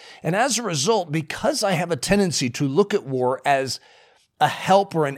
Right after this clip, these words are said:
aid, a grand metaphor to help understand my own spiritual life, my, the spiritual battles I'm engaged in, it actually becomes a very, very pithy and powerful picture for me personally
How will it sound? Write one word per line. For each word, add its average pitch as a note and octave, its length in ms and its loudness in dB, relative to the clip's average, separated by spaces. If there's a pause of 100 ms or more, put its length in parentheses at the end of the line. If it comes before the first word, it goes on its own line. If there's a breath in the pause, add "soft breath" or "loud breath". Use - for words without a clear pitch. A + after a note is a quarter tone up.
aid, C#3+ 340 4
a A#2 40 -2
grand C3+ 500 -2
metaphor C3 600 0
to C3+ 160 -6
help D3 180 0
understand C3+ 460 -4
my A#2 120 -4
own C#3 200 -4
spiritual C3+ 680 -4
life, A#2+ 360 -4
my, A#2 260 -6
the B2+ 140 -6
spiritual C#3 460 -4
battles A#2+ 440 0
I'm E3+ 220 -4
engaged G2 520 -6
in, E2+ 160 -12 (640 loud breath)
it D#3 200 -4
actually A#3 480 0
becomes E3+ 400 -2
a - 20 0
very, D#3+ 240 -2
very C3+ 380 -2 (100)
pithy G#3+ 460 2
and C3 120 -6
powerful D3+ 840 0 (960 soft breath)
picture - 500 -2
for D3+ 240 -4
me D#3+ 280 0
personally A#2+ 880 -2